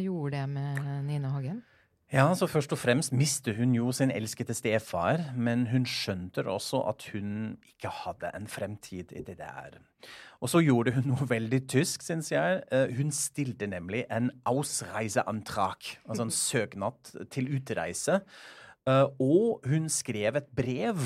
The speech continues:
Speaker 2: til selveste Erich Honecker, hvor hun forklarte hvorfor hun ville forlate D D R.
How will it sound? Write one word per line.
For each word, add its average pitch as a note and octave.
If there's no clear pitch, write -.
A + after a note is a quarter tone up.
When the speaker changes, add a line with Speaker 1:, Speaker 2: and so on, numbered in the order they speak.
Speaker 2:
til F#3+
selveste B2+
Erich B2
Honecker, B2
hvor A#2+
hun C3+
forklarte A#2
hvorfor A2+
hun F#3+
ville A#2
forlate G2+
D F#2+
D F2+
R. G2